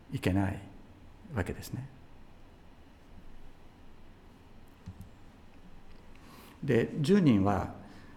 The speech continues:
イエス様の言葉を聞いて歩き始めて、自分たちが癒されたことが分かりました。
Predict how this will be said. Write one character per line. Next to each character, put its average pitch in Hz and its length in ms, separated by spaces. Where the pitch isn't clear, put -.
イ 165 100
エ 190 60
ス 190 60
様 127 220
の 95 320
言 135 100
葉 131 200
を 107 140
聞 104 200
い 92 60
て 104 100
歩 104 160
き 110 120
始 110 180
め 98 100
て、 90 120
自 101 140
分 160 180
た 135 100
ち 113 120
が 95 80
癒 127 200
さ 180 120
れ 165 80
た 101 100
こ 98 100
と - 120
が - 120
分 - 80
か - 100
り 104 80
ま 98 100
し 92 60
た。 - 120